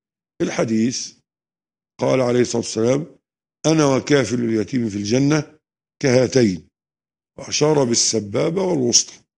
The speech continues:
طيب، جميل. آه، واتقوا الله في الضعيفين، المرأة واليتيم. طب إيه تاني؟ كفالة اليتيم أن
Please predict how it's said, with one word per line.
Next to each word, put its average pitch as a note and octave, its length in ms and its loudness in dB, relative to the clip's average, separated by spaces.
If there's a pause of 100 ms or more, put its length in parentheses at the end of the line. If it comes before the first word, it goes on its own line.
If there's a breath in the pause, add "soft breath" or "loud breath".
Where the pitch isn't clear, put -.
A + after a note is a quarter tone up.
(320)
طيب، B2+ 380 0 (760)
جميل. B2 520 2 (1160)
آه، A2+ 1040 -2 (140)
واتقوا C3+ 500 -4
الله C#3+ 320 2
في B2 80 -6
الضعيفين، C3 720 -2 (300)
المرأة A#2+ 420 -4
واليتيم. C#3 540 -2 (380)
طب A2+ 100 -10
إيه D3 160 4
تاني؟ C3 460 0 (1500)
كفالة F#3+ 540 2
اليتيم D3+ 800 0 (1300)
أن D3 420 -2